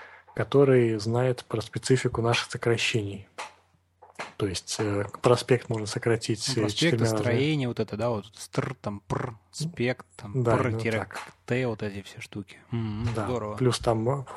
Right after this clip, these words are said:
Speaker 1: можно, проспект и проезд можно одинаково сократить, например. Вот. Ну и он во всём этом более-менее разбирается. А также в угловых домах, которые через дробь пишутся в некоторых городах.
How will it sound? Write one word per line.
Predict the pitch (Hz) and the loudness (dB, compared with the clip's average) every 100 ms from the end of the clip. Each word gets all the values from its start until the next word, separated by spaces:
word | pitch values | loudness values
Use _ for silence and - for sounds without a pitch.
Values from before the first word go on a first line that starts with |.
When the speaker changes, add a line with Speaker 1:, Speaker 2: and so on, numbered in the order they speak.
| - - | -12 2
Speaker 1:
можно, | 135 123 127 151 | 6 6 4 0
проспект | - 123 - 127 - | 4 4 4 2 0
и | |
проезд | - 127 120 - | 4 6 4 0
можно | 113 113 | -2 -2
одинаково | 113 120 113 113 | 0 0 0 -4
сократить, | - 117 110 165 151 | -4 -4 0 2 2
например. | 131 135 127 127 - - - - - - - - - | 0 0 0 -2 -6 -20 -20 -20 -20 -20 -20 -14 -8
Вот. | 101 98 | -6 4
Ну | 156 | 6
и | 147 | 8
он | 123 | 6
во | 117 | 2
всём | 110 123 | 0 -2
этом | 110 110 | -2 -2
более-менее | 107 113 110 107 | 0 0 -2 -4
разбирается. | 107 101 107 104 98 - 120 - - | -4 -2 -2 -2 -4 -8 -12 -12 -2
А | |
также | 120 120 110 110 | 4 4 4 0
в | 104 - | -4 -4
угловых | 110 117 123 127 117 110 | -2 0 4 6 4 0
домах, | 110 117 160 | 0 2 2
которые | - 135 131 127 | 0 -2 -2 -2
через | - 127 | 2 2
дробь | 120 131 127 | 4 2 2
пишутся | - 123 - 127 | -2 -4 -2 -2
в | |
некоторых | 120 - 123 | -2 -4 -6
городах. | 120 123 117 120 - - | -2 -2 0 -2 -4 -18